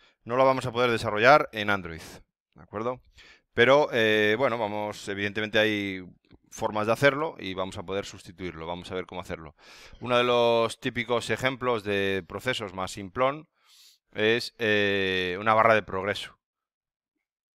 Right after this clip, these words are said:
¿vale? ¿Por qué no vamos a poder trabajar con procesos en,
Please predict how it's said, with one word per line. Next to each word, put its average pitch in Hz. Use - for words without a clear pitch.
¿vale? 117
¿Por 127
qué 185
no 175
vamos 160
a 147
poder 147
trabajar 139
con 123
procesos 117
en, 95